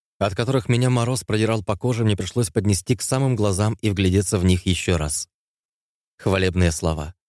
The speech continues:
которые я не успел сказать ей в тот вечер, сейчас уж тем более поздно было произносить. Говоря на чистоту, она стремительно развивалась в фотографии,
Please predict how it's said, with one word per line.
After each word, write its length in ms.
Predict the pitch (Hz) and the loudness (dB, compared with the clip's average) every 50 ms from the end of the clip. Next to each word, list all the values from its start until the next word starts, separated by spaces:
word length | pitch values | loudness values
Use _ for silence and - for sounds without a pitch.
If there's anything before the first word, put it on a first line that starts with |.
| _ _ _ _ _ _ | _ _ _ _ _ _
которые 360 | - 117 107 - 127 127 123 120 | -4 -2 0 2 2 2 2 2
я 80 | 120 | 2
не 120 | 120 120 123 | 2 2 2
успел 340 | 113 - - - 131 127 | 0 -2 0 0 0 0
сказать 420 | 117 - - 113 98 110 117 98 - | 0 -2 -4 -2 0 0 -2 -2 0
ей 100 | 104 95 | -2 -2
в 40 | - | 0
тот 160 | - 95 - | -2 -2 0
вечер, 380 | 98 104 113 - - 107 90 | 0 0 0 0 -2 -4 -4
сейчас 360 | 90 - 110 90 - 120 - - | -2 -4 -2 0 0 -2 -2 -2
уж 140 | 110 92 | -6 -6
тем 240 | - - 113 113 101 | -2 0 0 0 2
более 300 | 95 117 120 113 117 113 | 2 2 2 4 2 0
поздно 400 | 95 - 110 107 107 90 101 107 | 0 0 0 0 0 2 0 -2
было 180 | 92 101 98 95 | 0 2 0 0
произносить. 640 | 87 98 95 87 90 98 90 - - - - - - _ _ _ _ _ _ _ _ _ _ _ _ _ _ _ _ _ _ _ _ | 2 0 0 2 2 2 0 0 -2 -6 -8 -8 -14 _ _ _ _ _ _ _ _ _ _ _ _ _ _ _ _ _ _ _ _
Говоря 320 | 92 107 107 120 151 175 | -2 0 0 2 0 0
на 100 | 165 143 | 0 0
чистоту, 520 | - 117 95 - 95 92 - 110 92 95 - _ _ _ _ _ _ _ | -2 -4 -4 -2 -4 -4 -4 -6 -12 -12 -14 _ _ _ _ _ _ _
она 240 | 101 98 110 131 135 | -2 0 0 0 -2
стремительно 600 | - - 131 127 127 139 147 - - 135 120 117 | -2 -2 0 0 2 0 0 0 0 0 2 2
развивалась 560 | 113 104 101 104 95 90 98 110 104 - - | 0 0 0 0 2 2 0 0 -2 -6 -8
в 60 | - | -8
фотографии, 680 | - 101 92 95 87 85 85 82 78 - - - - - | -8 -6 -4 -2 -2 0 -2 -2 -4 -6 -10 -12 -12 -14